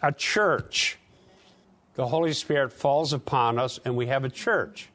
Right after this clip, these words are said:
And you need to know that. Okay, if you know that, then when you have a pulpit,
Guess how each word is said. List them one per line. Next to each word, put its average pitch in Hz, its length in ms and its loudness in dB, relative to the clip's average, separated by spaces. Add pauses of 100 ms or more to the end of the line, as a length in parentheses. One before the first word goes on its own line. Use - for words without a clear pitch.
(1120)
And 170 380 4
you 180 180 0
need 220 320 2
to 175 100 4
know 190 440 4
that. 123 440 0 (640)
Okay, 151 360 0 (200)
if 247 360 4
you 240 200 2
know 226 320 4
that, 143 440 2 (400)
then 190 300 4
when 180 200 2
you 180 140 2
have 156 320 4
a 139 100 0
pulpit, 185 640 0